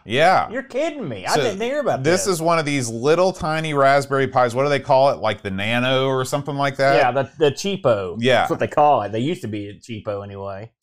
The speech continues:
Speaker 1: And so if you're interested, you can check out this link over at Hackaday where it talks about, uh, all the things that he did to get this made.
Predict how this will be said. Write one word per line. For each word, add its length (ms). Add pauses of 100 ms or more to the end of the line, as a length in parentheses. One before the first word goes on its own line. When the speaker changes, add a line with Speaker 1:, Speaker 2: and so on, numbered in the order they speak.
(120)
Speaker 1:
And 160
so 220
if 120
you're 160
interested, 640
you 80
can 140
check 260
out 160
this 180
link 200
over 240
at 80
Hackaday 420
where 100
it 80
talks 280
about, 360
uh, 120
all 240
the 100
things 300
that 120
he 140
did 160
to 80
get 200
this 200
made. 480